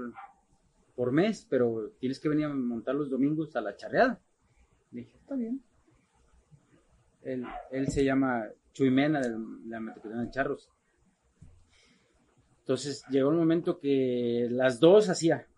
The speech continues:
Me iba al rodeo, me iba a la charreada. Me iba al rodeo, me iba a la charreada. Fue donde de charro, de Charros de Jalisco me fui al rodeo. Del rodeo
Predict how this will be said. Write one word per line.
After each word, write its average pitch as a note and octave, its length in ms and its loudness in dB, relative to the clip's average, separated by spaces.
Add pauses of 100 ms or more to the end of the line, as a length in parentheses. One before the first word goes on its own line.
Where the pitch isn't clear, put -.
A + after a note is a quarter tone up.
(340)
Me C3+ 100 -6
iba E3+ 120 2
al F3 80 2
rodeo, F#3+ 380 6
me F3 120 2
iba D3 80 4
a C#3 40 0
la B2+ 100 0
charreada. - 340 -12
Me C3 100 -6
iba D#3 80 -4
al D#3+ 60 -4
rodeo, F3 300 -2
me E3+ 60 -6
iba D#3+ 80 -4
a D#3 40 -4
la C#3+ 80 -6
charreada. - 320 -10 (420)
Fue C3 100 -2
donde A#2+ 420 0 (1000)
de A#2 200 -10
charro, G#3 600 2
de C3+ 120 -6
Charros G3+ 220 4
de F#3+ 60 6
Jalisco G#3 360 4
me F3 140 2
fui D#3 140 -2
al C#3+ 100 2
rodeo. B2 400 2
Del A2+ 400 -8
rodeo F3+ 480 2